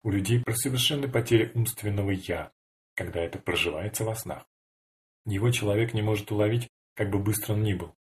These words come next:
и оно рассеивается при пробуждении. В той мере, в какой развиты ментальные науки, исследователи обнаружат, что такой посредник, как воздух, не является необходимым средством для передачи умственных представлений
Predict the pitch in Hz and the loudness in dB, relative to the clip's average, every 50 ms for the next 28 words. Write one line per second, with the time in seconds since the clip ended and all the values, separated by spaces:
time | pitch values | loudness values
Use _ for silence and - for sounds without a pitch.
0 | _ - 92 90 90 87 82 82 80 - - - 90 101 113 113 110 104 - - | _ -6 -6 -4 -4 -2 -4 -4 -4 -4 -4 -2 0 0 2 2 0 -2 -4 -6
1 | 101 98 104 - _ - - 90 - 92 92 92 95 90 - - 85 76 - - | -8 -8 -10 -10 _ -8 -8 -6 -4 -4 -4 -4 -4 -6 -6 -8 -10 -10 -12 -14
2 | - - _ _ _ _ _ _ _ _ _ _ - - - 139 135 127 123 123 | -20 -20 _ _ _ _ _ _ _ _ _ _ -6 0 2 4 6 8 8 8
3 | 120 117 120 - _ _ _ _ _ - - - 107 101 - 120 113 110 104 107 | 6 6 2 -4 _ _ _ _ _ -16 -6 -2 -2 0 4 4 6 6 8 6
4 | 104 101 95 - 90 90 92 92 - - 92 90 87 87 85 82 82 98 110 123 | 6 4 2 -2 -4 -4 -6 -4 -4 -2 -2 -2 -2 -4 -6 -6 -2 0 0 0
5 | 123 - - 87 - _ _ _ _ _ - 117 120 - 120 123 135 135 120 117 | 0 -2 -4 -10 -12 _ _ _ _ _ -4 0 2 2 4 4 4 6 4 4
6 | - 117 110 104 101 104 104 101 120 123 117 107 - - - - 107 - 104 101 | 4 4 4 4 4 4 2 2 2 2 0 0 -2 -4 -4 -4 -4 -2 -2 0
7 | - 127 120 120 107 101 - 110 113 104 104 98 92 - 101 95 - 113 123 127 | 0 0 0 0 0 0 0 0 0 0 -2 -4 -4 -4 -6 -6 -4 -2 -2 0
8 | 120 113 104 - - _ _ _ _ - 123 127 147 147 165 156 143 110 78 76 | 0 0 -2 -4 -6 _ _ _ _ 0 2 2 2 2 0 0 0 0 0 -2
9 | 78 - - - 87 85 85 - - 98 95 95 95 82 80 80 - - 120 110 | -2 -6 -6 -6 -6 -8 -6 -4 -4 -2 -2 -2 -2 -4 -6 -8 -4 -2 0 0
10 | - - - 92 82 80 85 - 98 95 92 92 90 87 - - - - - - | 0 -2 -6 -8 -10 -10 -8 -6 -4 -4 -2 -2 -2 -2 -4 -6 -8 -8 -4 -2
11 | 120 123 - - - 135 123 120 120 - 120 120 - - 113 107 104 107 104 101 | -2 0 -2 -2 -2 0 0 0 0 -2 -4 -4 0 2 2 4 4 4 2 0
12 | 101 98 95 | 0 -4 -8